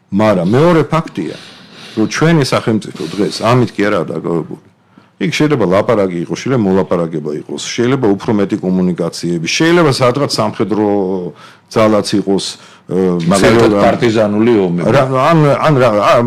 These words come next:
Speaker 1: არა მაქვს რეცეპტი, ვიძახი, მაგრამ რაღაცას უნდა ვაკეთებდეთ.
Speaker 2: ხო, მაგრამ
Speaker 1: არაფერს
Speaker 2: არაფერს
Speaker 1: არ
Speaker 2: არ ვაკეთებთ,
Speaker 1: არაფერს არ
Speaker 2: განხორციელებით.
Speaker 1: ვაკეთებთ. საერთოდ გეგმაშიც არ გვაქვს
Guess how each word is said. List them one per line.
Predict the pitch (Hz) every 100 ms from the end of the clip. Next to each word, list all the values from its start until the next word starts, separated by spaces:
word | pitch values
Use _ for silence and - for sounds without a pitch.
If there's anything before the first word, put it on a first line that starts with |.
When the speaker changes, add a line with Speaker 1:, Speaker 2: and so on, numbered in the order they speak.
| 123
Speaker 1:
არა | 117 139 247
მაქვს | - 82 98
რეცეპტი, | 113 - 92 -
ვიძახი, | 85 92 80 67 -
მაგრამ | - 98 87 73
რაღაცას | 90 123 151 160 - 165
უნდა | 127 127
ვაკეთებდეთ. | 131 104 107 110 - 92 87 90 87 - - _
Speaker 2:
ხო, | -
მაგრამ | 101 92 98
Speaker 1:
არაფერს | 123 139
Speaker 2:
არაფერს | 147 143
Speaker 1:
არ | 139
Speaker 2:
არ | 139 139
ვაკეთებთ, | 135 131 139 117
Speaker 1:
არაფერს | 123 160 139 165 120
არ | 117
Speaker 2:
განხორციელებით. |
Speaker 1:
ვაკეთებთ. | 98 117 - - - - - _ _
საერთოდ | - 151 160 151
გეგმაშიც | 113 120 127 123 -
არ | 80 -
გვაქვს | - - -